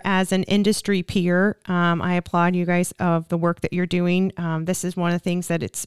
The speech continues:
really not about our brands. It's about the work that we're doing to help promote this industry and, and tell the story. And, you know, really, you guys should be proud about the work that you're doing and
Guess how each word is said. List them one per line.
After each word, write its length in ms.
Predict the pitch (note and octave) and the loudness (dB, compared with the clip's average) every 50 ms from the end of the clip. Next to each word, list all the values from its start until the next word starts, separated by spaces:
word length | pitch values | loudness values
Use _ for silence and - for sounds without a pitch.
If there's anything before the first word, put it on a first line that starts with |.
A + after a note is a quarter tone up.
| - | -6
really 260 | G3 G3+ G3 G3 G3+ G3 | -4 -2 0 2 2 2
not 240 | F#3+ F3+ F3 F3 F3 | 2 2 2 2 0
about 420 | E3+ E3 E3 E3 E3+ F3+ F3 - _ | 0 0 0 0 0 0 -2 -4 _
our 160 | - F3 F3 | -6 -4 -4
brands. 460 | E3 D#3+ E3+ E3+ F3 F3 F#3 G#3 G#3 F#3 | -2 -2 -2 0 0 0 0 -2 -2 -4
It's 140 | F3 - - | -6 -6 -6
about 440 | E3 - E3 D#3+ D#3+ E3 - _ - | -6 -4 -2 -2 -2 -2 -4 _ -6
the 100 | F3+ F3 | -6 -4
work 280 | D#3+ E3+ E3 E3+ _ | -2 -2 -4 -4 _
that 120 | - - - | -8 -8 -4
we're 140 | E3+ F3 | -4 -2
doing 260 | D#3+ E3+ E3+ F3 F3+ F3+ | -2 0 0 2 2 0
to 60 | F3+ | 0
help 220 | D#3 D#3+ E3+ D#3+ - | 0 -2 -2 -2 -4
promote 400 | - F3+ F3 E3+ E3 F#3 G#3 - - | -4 -2 0 2 2 2 2 0 -2
this 160 | F3+ E3+ - | -4 -2 -2
industry 560 | D#3+ E3+ E3+ E3 - - - F3+ F#3 F3+ F#3 | 0 0 0 -2 -4 -4 -2 0 0 2 2
and, 180 | E3+ D#3+ D#3+ E3 - - - - - - - _ _ - | 0 0 -2 -4 -8 -12 -20 -20 -20 -20 -20 _ _ -6
and 180 | - F#3 F#3 F3+ | -4 -2 -2 0
tell 180 | - G3 F#3 | 0 0 0
the 100 | F#3+ F3 E3+ | 2 0 -2
story. 600 | - - F#3 F3 E3+ F3 G3 G#3+ G#3+ A3 A3 - | -2 0 0 2 2 4 4 4 2 2 0 0
And, 380 | - F3+ E3+ E3 D#3+ D#3+ E3 E3 - | 0 0 0 0 0 0 -2 -4 -4
you 160 | - G3 F3+ | -4 -2 -2
know, 180 | E3+ D#3+ D#3+ - - | 0 -2 -4 -6 -6
really, 500 | F#3+ G3+ G3+ F#3+ F#3+ F#3+ F#3 F3+ F3+ F3 _ - - - - _ _ _ | -4 -2 0 2 2 2 2 2 0 -2 _ -12 -20 -20 -20 _ _ _
you 100 | - F#3+ | -4 0
guys 180 | F3+ F#3 F3+ F3 | 2 2 2 0
should 100 | - F3+ | 0 -2
be 80 | F#3 F3 | -4 -2
proud 280 | - F#3 E3 E3+ E3+ | 0 2 2 2 2
about 260 | E3+ E3 E3+ D#3+ D#3+ | 0 0 0 0 0
the 80 | - F3+ | -2 -4
work 220 | E3+ E3+ E3 - | -2 -4 -4 -4
that 120 | - - - | -6 -8 -6
you're 100 | - F3+ | -4 -4
doing 460 | E3+ F3+ E3+ E3+ E3 E3+ E3+ E3+ E3+ | -2 -2 -2 0 0 0 0 -2 -2
and 440 | - - F#3 F3 E3 E3 D#3+ D#3+ - | -2 -2 -2 0 0 0 -2 -2 -6